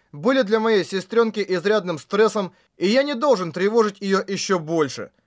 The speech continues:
Вообще-то, я вполне мог написать Сейдзиро Кикуоки, что я не хочу этим больше заниматься и забыть обо всём. Но после того, что случилось во вчерашних предварительных состязаниях,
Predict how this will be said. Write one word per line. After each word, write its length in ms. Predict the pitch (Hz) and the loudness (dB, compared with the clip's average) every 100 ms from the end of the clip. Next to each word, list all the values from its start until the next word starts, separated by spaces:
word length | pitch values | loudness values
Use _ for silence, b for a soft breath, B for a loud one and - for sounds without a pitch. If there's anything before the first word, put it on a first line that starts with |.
| _ | _
Вообще-то, 500 | 139 160 170 233 226 | -2 0 2 0 0
я 160 | 151 208 | 0 0
вполне 380 | 202 247 277 269 | 2 2 4 2
мог 220 | 196 170 | 0 0
написать 500 | 170 175 165 214 156 | -6 -6 -4 -2 -2
Сейдзиро 460 | 175 175 170 202 151 | -4 -4 0 -2 -2
Кикуоки, 640 | 151 170 208 226 202 170 b b | -6 0 2 2 0 -4 b b
что 160 | - 320 | -8 -6
я 100 | 330 | -4
не 100 | 330 | -4
хочу 320 | 311 - 247 | -6 -2 -4
этим 260 | - 165 | -4 -6
больше 280 | 165 165 170 | -2 -4 -4
заниматься 720 | 147 170 208 233 240 - 196 b b | -6 -4 -2 0 -2 0 -4 b b
и 100 | - | -6
забыть 360 | 175 220 214 269 | 0 2 0 0
обо 260 | 190 185 190 | 0 2 0
всём. 420 | - 156 117 98 _ _ - | 0 -4 -6 -8 _ _ -4
Но 200 | 180 214 | 0 2
после 280 | 220 202 | 0 -2
того, 320 | 165 175 208 214 | 0 4 4 2
что 180 | 175 | -2
случилось 460 | 151 175 202 196 160 | -4 -6 0 -2 0
во 100 | 151 | -6
вчерашних 500 | - 180 202 196 147 | -4 -2 -2 -2 -8
предварительных 680 | 165 147 160 185 196 160 143 | -8 -2 2 2 0 -6 -6
состязаниях, 800 | 160 139 185 185 226 208 190 | -10 -10 -10 0 0 2 -2